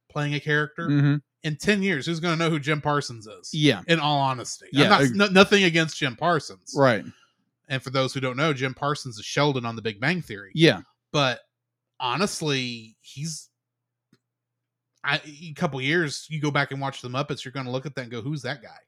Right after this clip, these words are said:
Speaker 2: Yeah. Unless you were, like, a big fan of, you know,
Speaker 1: Of The Big Bang
Speaker 2: Bang Theory.
Speaker 1: And which, you know, maybe so, but at the same time, it's like, it's funny when you see it, c-,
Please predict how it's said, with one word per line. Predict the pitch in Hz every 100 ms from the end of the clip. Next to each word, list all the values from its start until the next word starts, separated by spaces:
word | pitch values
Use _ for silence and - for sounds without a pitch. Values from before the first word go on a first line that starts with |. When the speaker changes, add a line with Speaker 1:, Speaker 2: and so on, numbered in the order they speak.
| _ _
Speaker 2:
Yeah. | 185 139 - _ _ _ _ _ _ _ _ -
Unless | 151 170 -
you | 175
were, |
like, | 165 143
a |
big | 123 139
fan | - 151 143
of, | 135 113 95
you | 143
know, | 117 110
Speaker 1:
Of | 139 127
The |
Big | 143 123
Bang | 143 170
Speaker 2:
Bang | 196
Theory. | 165 151 175 - _ _ _ _ _ -
Speaker 1:
And | 170
which, | 180 180 -
you | 330
know, | 175
maybe | 185 175 151
so, | - 277 143
but | 135 143
at |
the | -
same | 196 170
time, | 190 165
it's | -
like, | 151 127 _ _ _ _ _ -
it's | 165
funny | - - 196 214
when | 196
you | 170
see | 147 170 226
it, | 170
c-, | -